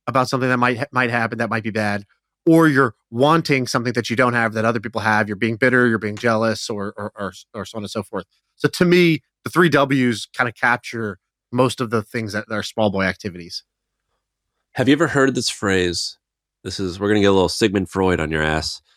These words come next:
Speaker 2: uh, external locus of control. Do you know what that means?
Speaker 1: I've heard this phrase many times, and I never have any idea what this means. Locus is a bug. That's where I started,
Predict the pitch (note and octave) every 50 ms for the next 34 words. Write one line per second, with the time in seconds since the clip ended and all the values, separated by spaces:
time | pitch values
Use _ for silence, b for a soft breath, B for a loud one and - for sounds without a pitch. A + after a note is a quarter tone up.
0 | _ _ _ _ _ _ _ _ - F#2+ F#2 F#2 F2+ F2 F2 F2 - - - A2
1 | - - - - - B2 B2+ B2+ B2+ B2+ B2+ A#2+ F#2+ F#2+ F#2+ G2+ G2+ - A2 G#2
2 | G2+ - - - G2 - - F#2+ E2+ - - D#2 D#2 E2 F2 _ _ - G2 G2
3 | G2 - G2 E2 D2+ F2 F2+ G2 G2 - - - - G2+ A2+ D3 E3 D3 - -
4 | A2+ A#2 B2 B2 B2 C3 A#2 - - A#2+ A#2+ A#2 A#2+ A2+ G#2+ - A2 G#2+ G#2 G#2+
5 | A#2 A2+ - - G2 G2+ G#2 A#2 B2+ B2+ C3+ _ - G#2+ G#2 G#2 G#2 G2+ G2 G2
6 | G2 G#2 G#2+ G#2 G#2 G#2+ G#2+ G2 F#2 G2+ G2 - - A#2 A#2+ A2+ A#2 A#2 A2+ G#2
7 | G#2 G2+ G2 - G#2 G2 F#2+ F#2+ F#2 F#2 F2+ E2+ F#2 _ - A2 A2 G#2+ G#2 -
8 | G2+ - - - G#2+ G#2 G#2+ A2+ B2 C#3 D3 - - - _ _ _ _ _ _
9 | _ _ _ _ _ _ _ _ _ _ _ _ _ - - A#2 B2 D3+ F#3 -
10 | A3+ - - C3+ G#2 G#2+ F#2+ F#2 G#2+ G2+ G2 F2+ F2 F#2+ - - _ _ _ _
11 | - A#2+ B2+ B2+ - - - _ - A#2+ A2 A2+ A#2 G#2 G#2+ A2 A#2+ G#2+ - -
12 | G2+ F2+ F2 F2 F#2 F2 - _